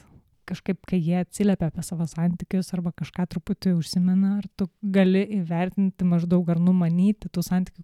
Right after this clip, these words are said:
kokybę? Nu, kad jie sutaria gerai, jie viens kitą vertina, jie yra išauginę tą savo santykį, o šitie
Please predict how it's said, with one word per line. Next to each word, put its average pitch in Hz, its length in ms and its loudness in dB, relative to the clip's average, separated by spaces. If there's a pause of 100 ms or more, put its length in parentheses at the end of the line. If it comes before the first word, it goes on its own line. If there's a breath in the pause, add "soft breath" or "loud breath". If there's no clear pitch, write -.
kokybę? 170 460 -4 (1120)
Nu, 220 80 -10
kad 185 160 -6
jie 233 240 -2
sutaria 208 320 0
gerai, 156 520 0
jie 175 100 0
viens 214 200 0
kitą 170 220 -4
vertina, 151 600 0
jie 165 320 2 (1160 soft breath)
yra 180 240 -2
išauginę 170 580 0
tą - 120 -14
savo 160 200 -8
santykį, 165 500 -6
o - 120 -4
šitie 262 760 0